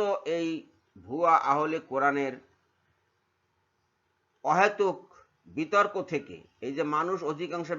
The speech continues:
ব্যাপারেই বিতর্ক প্রিয়, তারা বিতর্ক সৃষ্টি করেছে, বিতর্ক করতে চায়, এই ব্যাপারটা নিয়েও তারা বিতর্ক করে। এই বিতর্ক থেকে আমাদেরকে মুক্ত থাকতে হবে। তাদের বিতর্কের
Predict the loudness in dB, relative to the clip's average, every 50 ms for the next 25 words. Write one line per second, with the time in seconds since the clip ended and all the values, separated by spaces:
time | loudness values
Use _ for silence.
0 | -2 -2 -2 0 -2 -2 -2 -2 -4 -4 -4 -4 -6 -4 -2 -4 -4 -4 -8 -14
1 | -16 -14 -16 -16 -16 -18 -20 -20 _ _ _ _ _ _ _ _ _ _ _ -2
2 | 0 4 4 4 4 4 0 -4 -2 -2 -2 -2 -2 -4 -6 -6 -6 -12 -12 -10
3 | -12 -12 -10 -8 -8 -8 -8 -8 -8 -8 -6 -6 -4 -4 -4 -4 -4 -8 -16 -14
4 | -14 -14 -14 -16 -18 -16 -16 -16 -16 -10 -4 -2 0 0 2 2 2 2 0 2
5 | 2 0 2 2 2 2 2 0 2 2 2 2 2 0 -2 -6 -6 -8 -8 -8
6 | -12 -16 -16 -18 -20 -20 -20 _ _ _ _ _ _ _ _ _ _ _ _ _
7 | _ _ _ _ _ _ _ _ _ _ _ _ _ _ _ _ _ _ _ _
8 | _ _ _ _ _ _ _ _ 2 4 4 4 4 4 2 6 8 10 10 8
9 | 6 2 0 0 0 4 4 4 4 4 2 0 0 -2 -2 -4 -4 -2 -2 -4
10 | -4 -6 -6 -2 0 0 -2 -2 -4 -4 -2 -2 -2 -2 -4 -6 -8 -10 -16 _
11 | -2 -2 0 0 2 0 0 0 -2 -4 -6 -2 -2 -2 -2 -2 -4 -8 -8 -10